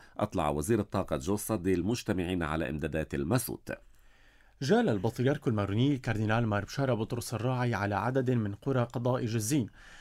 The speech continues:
Speaker 2: وكانت محطته الأولى بلدة القري صيدا، حيث دعا إلى تثبيت السلام ووقف دوامة العنف، وشدد على أن وقف إطلاق النار ضرورة ملحة، لأن الحرب لا تحل بل تخلق دمارا وقتلاً وعداوات.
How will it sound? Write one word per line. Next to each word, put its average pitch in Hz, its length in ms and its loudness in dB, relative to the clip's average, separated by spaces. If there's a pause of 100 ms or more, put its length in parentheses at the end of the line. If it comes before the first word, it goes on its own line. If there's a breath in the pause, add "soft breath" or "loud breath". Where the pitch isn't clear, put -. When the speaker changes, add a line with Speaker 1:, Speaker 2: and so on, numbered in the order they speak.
(140)
Speaker 2:
وكانت 190 480 4
محطته 135 560 0
الأولى 127 320 0
بلدة 120 340 2
القري 123 460 2
صيدا، 123 380 0
حيث 107 280 -2
دعا 113 320 2
إلى 110 220 0
تثبيت 120 400 -2
السلام 120 500 2
ووقف 104 340 -2
دوامة 107 520 0
العنف، 113 400 0 (420 loud breath)
وشدد 113 520 0
على 104 260 2
أن 127 100 4
وقف 113 300 2
إطلاق 117 360 -2
النار 123 260 2
ضرورة 123 360 2
ملحة، 107 500 -2 (340 loud breath)
لأن 165 240 2
الحرب 160 360 2
لا 131 240 6
تحل 139 580 -2 (260 loud breath)
بل 120 340 4 (180)
تخلق 123 540 0
دمارا 123 600 2
وقتلاً 123 800 -2
وعداوات. 101 640 -2